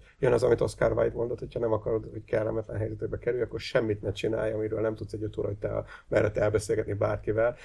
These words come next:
De hát, ö, ugye igen, itt van az, hogy, hogy nem csak, nem csak az, hogy csináltam-e valamit, hanem maga az, hogy nem érzem innentől kezdve biztonságban magam a saját életemben.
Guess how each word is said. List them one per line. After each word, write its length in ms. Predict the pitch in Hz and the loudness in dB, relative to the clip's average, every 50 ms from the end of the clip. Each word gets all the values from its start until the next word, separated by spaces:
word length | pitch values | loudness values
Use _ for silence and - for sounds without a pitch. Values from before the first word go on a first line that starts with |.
| - - | -20 -8
De 100 | - 139 | -4 -2
hát, 140 | 120 123 127 | -2 0 -2
ö, 140 | - - 131 | -4 -6 -6
ugye 340 | - 117 120 113 117 120 117 | -8 -8 -6 -4 0 0 2
igen, 220 | 117 110 110 107 110 | 2 2 2 0 0
itt 120 | 113 - | -2 -2
van 140 | - 113 107 | -2 0 2
az, 200 | 110 110 - - | 2 0 0 0
hogy, 180 | 113 110 107 - - - - - | 0 0 0 -4 -10 -20 -14 -6
hogy 120 | - 117 113 | -4 0 4
nem 160 | 117 117 113 | 4 4 6
csak, 340 | - - 110 101 - - - | 4 2 2 0 -2 0 2
nem 140 | 117 107 | 2 2
csak 180 | 104 - 104 - | 4 2 0 0
az, 100 | 113 104 | 0 0
hogy 100 | - 110 | -2 -2
csináltam-e 480 | - - 113 107 104 104 104 107 104 107 | 0 2 4 4 4 4 2 2 2 2
valamit, 400 | 101 107 110 117 120 120 120 - | 4 4 4 4 2 0 -2 0
hanem 180 | 120 117 117 | 0 0 2
maga 300 | 117 113 104 101 104 101 | 2 2 2 2 2 2
az, 120 | 107 104 - | 2 0 -2
hogy 100 | 120 107 | -2 -2
nem 140 | 104 101 | -2 -2
érzem 260 | 104 104 98 104 104 107 | -2 -2 -2 -2 -2 -2
innentől 300 | 107 107 101 101 104 98 | -2 -2 -4 -4 -4 -4
kezdve 200 | - 104 107 101 | -2 -2 -2 -2
biztonságban 640 | 104 101 98 - 110 101 - - 110 104 101 101 | -2 -4 -4 -4 -6 -6 -6 -6 -6 -6 -4 -6
magam 180 | 98 101 101 104 | -6 -6 -6 -6
a 60 | 101 | -6
saját 360 | 101 - - 107 101 101 - | -6 -6 -6 -4 -4 -4 -6
életemben. 1000 | - 104 101 101 98 - - - 110 - - - - 113 107 107 113 110 - 110 | -6 -6 -6 -8 -8 -8 -8 -10 -10 -12 -18 -14 -12 -12 -10 -8 -8 -8 -8 -10